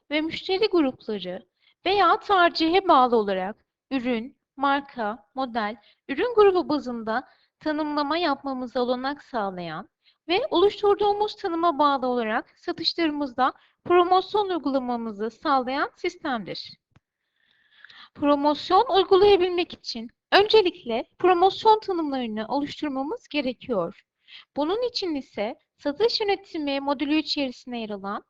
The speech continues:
promosyon tanımları alanından faydalanabiliriz. Tanıma alanına oluşturacağınız promosyonun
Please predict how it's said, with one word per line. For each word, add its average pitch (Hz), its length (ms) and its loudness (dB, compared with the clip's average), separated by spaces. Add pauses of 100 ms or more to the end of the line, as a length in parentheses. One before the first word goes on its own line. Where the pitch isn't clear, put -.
(240)
promosyon 381 600 -2
tanımları 285 580 -4
alanından 247 680 -6
faydalanabiliriz. 269 1160 -2 (1900)
Tanıma 311 400 0
alanına 330 640 2 (120)
oluşturacağınız 320 960 0
promosyonun 233 840 -4